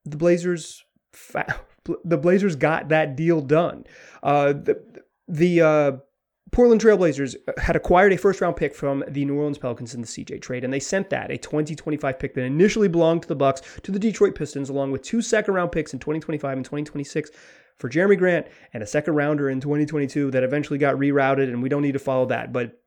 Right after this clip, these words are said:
a first and two picks for Jer-, and two second-rounders for Jeremy Grant. And now he's coming back, entering his ninth N B A season. The former second-round pick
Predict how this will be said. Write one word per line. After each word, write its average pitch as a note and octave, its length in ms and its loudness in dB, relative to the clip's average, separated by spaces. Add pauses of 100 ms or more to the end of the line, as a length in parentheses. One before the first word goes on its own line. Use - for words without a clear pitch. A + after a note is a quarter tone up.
(100)
a D3+ 80 -2
first A3+ 380 2
and C#3+ 160 0
two A#3+ 160 2
picks - 340 4
for D#3+ 160 -2
Jer-, F#3 320 2
and D#3+ 180 0
two A#3 160 0
second-rounders F#3 680 2
for D#3 100 -4
Jeremy E3+ 340 2
Grant. E3+ 460 -2 (840)
And B2+ 80 -10
now F3 160 -4
he's F#3 200 -8
coming F3+ 460 -6
back, E3 420 -2
entering G#3 340 2
his G#3 100 2
ninth G#3 320 0
N A3 160 2
B G#3 140 2
A G3+ 100 4
season. G3 460 -4
The C3 60 -2
former A3+ 540 2
second-round G#3 960 -2
pick A3 300 6